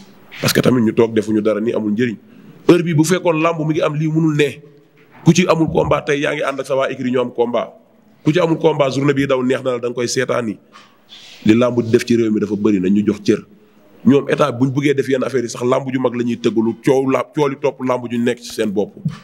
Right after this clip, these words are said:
Gis nga bi ñu fi nekkee naan corona amul ay Macky dem na tournée ba ñëw ak lii ak lii, Gaston Mbengue daa tàllal journée yu mag yëpp, gars yi ne nemm, kenn talatul li Macky Sall daa demoon tournée ak demul tournée, ñëpp a ngi ci làmb ji.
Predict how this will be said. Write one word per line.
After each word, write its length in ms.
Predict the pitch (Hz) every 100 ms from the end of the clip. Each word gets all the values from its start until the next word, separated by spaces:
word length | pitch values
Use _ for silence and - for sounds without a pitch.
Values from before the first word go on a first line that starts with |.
| - _ _ - - - - - - - -
Gis 100 | 147
nga 80 | 143
bi 80 | 151
ñu 40 |
fi 80 | 160
nekkee 240 | 156 147
naan 160 | 139 131
corona 360 | 143 135 131 -
amul 240 | 131 127
ay 100 | 127
Macky 220 | 127 131
dem 140 | 127 131
na 100 | 131
tournée 260 | - 127
ba 80 | 123
ñëw 200 | 123 127
ak 80 | 120
lii 140 | 127 123
ak 60 |
lii, 140 | 117 107
Gaston 280 | 120 139 127
Mbengue 220 | 123 120
daa 140 | 123
tàllal 280 | - 127 120
journée 300 | 110 117 123
yu 60 | 117
mag 140 | 117
yëpp, 200 | 127 110
gars 140 | 127 117
yi 60 |
ne 80 | 110
nemm, 360 | 110 120 127 -
kenn 180 | 147
talatul 300 | 151 139 139
li 80 | 120
Macky 180 | 120 113
Sall 160 | 113 107
daa 120 | 110
demoon 180 | 104 101
tournée 200 | 101 92
ak 40 |
demul 200 | 90 90
tournée, 220 | 92 90 117
ñëpp 140 | 175
a 20 |
ngi 60 | 143
ci 100 | 123
làmb 200 | 95 87
ji. 100 | -